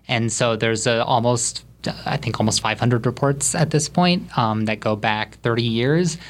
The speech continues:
So there's a wealth of information. Um, and we're here to help curate your pathway through that pretty in-depth archive. So, um, we stand at the ready to,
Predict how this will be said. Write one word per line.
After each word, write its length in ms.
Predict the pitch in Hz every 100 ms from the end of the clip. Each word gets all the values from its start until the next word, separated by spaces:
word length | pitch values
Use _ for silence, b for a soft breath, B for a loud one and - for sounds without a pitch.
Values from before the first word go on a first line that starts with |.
| B
So 140 | -
there's 160 | 131 127
a 60 | 113
wealth 540 | 107 113 113 123 120
of 140 | 127
information. 880 | 127 117 113 104 107 - 143 151 156 B B B
Um, 160 | 139 123
and 140 | 120
we're 120 | 120 143
here 240 | 143 131
to 100 | 117
help 240 | 104 113 - -
curate 520 | - 123 113 120 139 165
your 280 | 120 117
pathway 480 | 120 - 107 - 113
through 420 | - 110 107 113
that 440 | 123 117 120 123 - -
pretty 300 | - 123 127
in-depth 400 | 139 123 127 -
archive. 460 | 117 110 - 170 180
So, 280 | - 127 107 B B -
um, 160 | 117
we 80 | 113
stand 240 | 110 120
at 80 | 110
the 80 | 110
ready 360 | 104 101 104 98
to, 340 | - 107 101